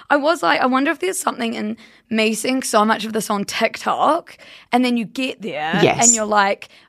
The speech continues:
Speaker 1: it's even me saying what he did in Australia was, like, the chat was better. It's like, I shouldn't have even known that. I, like, if I didn't know that, then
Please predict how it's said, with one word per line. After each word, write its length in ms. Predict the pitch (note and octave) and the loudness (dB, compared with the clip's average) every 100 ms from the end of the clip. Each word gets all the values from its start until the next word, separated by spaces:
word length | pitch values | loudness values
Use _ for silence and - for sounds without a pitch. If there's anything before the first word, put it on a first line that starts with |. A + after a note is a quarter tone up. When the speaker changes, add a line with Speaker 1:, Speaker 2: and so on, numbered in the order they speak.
| _ | _
Speaker 1:
it's 180 | - C4+ - | -8 -6 0
even 280 | D4 D4 C#4+ | 0 2 0
me 160 | C4 B3 | 0 0
saying 360 | B3+ A#3 G#3 - _ | 2 2 0 -8 _
what 200 | A3 A3 | -2 0
he 80 | A#3+ | -2
did 180 | A3 | -2
in 80 | G#3+ | -2
Australia 600 | G#3 - - A3+ A3 G3+ | -2 -4 -2 0 2 0
was, 300 | G3 G3 F#3+ - | -2 -4 -6 -2
like, 160 | G3+ | -2
the 80 | A3+ | -2
chat 340 | A3+ - C#4 - | -6 0 0 0
was 140 | A3+ | -6
better. 220 | - G3 | -8 -8
It's 160 | D3+ - | -8 -8
like, 220 | B3 B3 - _ | -10 -10 -14 _
I 140 | D4 F#4+ | 2 4
shouldn't 300 | F#4+ A4 A4 | 0 -6 -4
have 80 | F4+ | -4
even 220 | D4+ A#3 | -4 0
known 260 | A3+ B3+ | 2 2
that. 240 | G3+ - - _ _ _ _ _ B3+ - | -2 -10 -14 _ _ _ _ _ -8 0
I, 120 | C4+ | 0
like, 180 | D4 C#4 - | 0 -4 -2
if 140 | C#4+ | 2
I 100 | E4+ F4 | 2 2
didn't 300 | C4+ C4+ A3 | -2 -8 -4
know 280 | G3+ G3+ A3+ | -2 -2 0
that, 340 | C4+ E4 F4 A3 | 0 0 -6 -4
then 480 | A3 G#3+ G#3+ G#3 | -4 -2 -4 -8